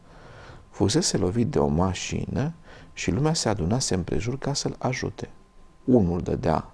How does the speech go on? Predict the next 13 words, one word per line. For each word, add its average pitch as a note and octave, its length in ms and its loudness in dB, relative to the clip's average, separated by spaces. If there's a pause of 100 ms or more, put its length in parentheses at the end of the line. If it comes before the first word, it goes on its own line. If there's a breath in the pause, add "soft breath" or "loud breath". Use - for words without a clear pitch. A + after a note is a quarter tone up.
(120)
telefon, A#2+ 640 0 (500 loud breath)
altul F#2 540 6
să - 200 -4
dea F2+ 300 0 (280)
alt - 420 2
ajutor. G#2+ 760 0 (680)
M-am F2 380 2
minunat D#2+ 760 0
de - 200 -6
atâta G#2 460 -4 (680 loud breath)
sensibilitate - 1600 -2 (480)
și - 240 -6
interes. - 720 -2